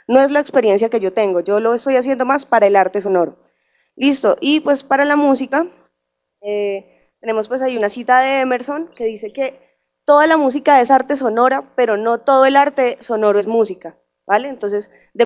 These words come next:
pronto ustedes van a una presentación de mi banda y dicen, "Bueno, esto de pronto no es música", sí,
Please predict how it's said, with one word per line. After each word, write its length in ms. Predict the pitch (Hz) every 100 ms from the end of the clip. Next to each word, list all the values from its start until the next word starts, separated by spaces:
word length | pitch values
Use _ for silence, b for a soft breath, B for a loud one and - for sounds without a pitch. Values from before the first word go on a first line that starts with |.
| -
pronto 320 | - 247 262
ustedes 380 | 277 294 285 247
van 120 | 277
a 60 | 269
una 160 | 277
presentación 540 | 269 262 247 214 208 202
de 60 |
mi 120 | 233
banda 220 | 214 247 240
y 40 |
dicen, 240 | 202 208
"Bueno, 220 | 202 226 202
esto 240 | 190 -
de 60 | 214
pronto 320 | 190 190 196
no 160 | 214
es 100 | 214
música", 540 | 233 285 196 170 170 160
sí, 320 | - 294 277